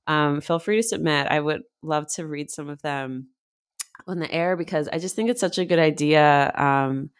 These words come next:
it's a great way of learning about how transits can affect people and show up in people's lives. Um, and it's good for taking away, like, the scariness <laughs> out of transits sometimes. Um,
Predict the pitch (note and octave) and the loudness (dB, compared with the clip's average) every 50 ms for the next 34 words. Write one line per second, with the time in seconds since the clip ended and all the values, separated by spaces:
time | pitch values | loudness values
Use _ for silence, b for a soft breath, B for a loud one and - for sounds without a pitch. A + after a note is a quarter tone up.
0 | _ _ _ _ _ _ _ _ _ _ _ _ _ _ - - G#3 - A#3+ G#3 | _ _ _ _ _ _ _ _ _ _ _ _ _ _ -6 -4 0 0 0 0
1 | - F#3+ G3+ G3 A3 A3 - F#3+ F#3 F3+ F3+ F3+ F3+ E3 E3+ E3 D3+ D#3 D#3 D#3 | 2 2 2 2 2 2 2 2 2 4 4 4 2 0 -2 -2 -2 0 0 0
2 | D3+ D3+ D#3 D3 D3+ D3+ - D3+ D3 D#3 D3 C#3+ - - D3+ C#3+ - - D3 C#3 | 0 0 0 -2 -2 -2 -4 -2 0 2 2 2 2 0 -2 -4 -2 -4 -4 -4
3 | C#3 C#3 - D3 D3 - - - - - C#3 C#3 C3+ C3 C3 C3+ - - - C#3 | -4 -4 -6 -6 -6 -8 -10 -12 -10 -8 -8 -6 -6 -4 -6 -6 -6 -8 -10 -6
4 | - - C#3 C#3+ - - - E3 D#3 - - D#3+ D3+ D3+ C#3+ C#3 - - C#3 C3+ | -2 -2 -2 -2 -4 -4 -4 -4 -2 0 2 4 4 4 2 0 0 -2 -2 -2
5 | C3+ C#3+ C#3+ - C#3+ C#3+ - C#3+ C#3 C#3+ - C3+ C3+ C3+ C3+ C#3 C#3+ D3 D3+ D3+ | -2 -4 -4 -4 -6 -4 -4 -6 -4 -4 -4 -2 -2 0 0 -2 -2 -4 -4 -2
6 | - - - - - - _ - D3 C#3+ C#3 C#3 C3 C3 C3 - - D3 D3+ D3+ | -2 -2 -2 -2 -4 -6 _ -2 0 2 2 2 2 0 -2 -2 0 2 2 2
7 | C#3+ - - - F3+ F3+ F#3 F#3 - B3+ B3+ B3+ B3 - G3+ F3 F3 - F3+ F3 | 2 0 0 2 2 2 2 0 0 0 0 0 0 0 -2 -2 -2 -2 -2 0
8 | E3+ E3+ D#3+ D#3+ D3+ D3+ D3+ D3+ D3+ D3 C#3+ - _ - C#3+ - - - - C#3 | 2 2 2 2 2 2 2 2 0 0 -2 -4 _ -8 -6 -6 -4 -2 0 0
9 | C#3 C#3+ D3+ D#3 F3+ F#3 F3+ G#3+ A3 - - - G#3+ A3+ A3+ A#3 A3+ - A3+ G#3 | 2 2 2 2 2 2 2 2 0 0 0 2 4 6 6 4 4 2 2 2
10 | G3+ G#3 A3 A#3+ A#3+ A#3 - - - A3 A3+ A#3 C4 A3+ A3 A3+ A3+ B3+ - - | 2 2 0 -4 -6 -6 -6 -4 -4 -4 -4 -2 -2 -2 -2 -2 -4 -6 -6 -6
11 | - - B B B B B B B B B B B - E3+ E3+ D#3+ D#3 D#3 D3+ | -8 -8 B B B B B B B B B B B 4 6 6 8 6 6 4
12 | D3 D3 C#3+ C#3+ C#3+ B2+ | 2 0 0 -2 -4 -6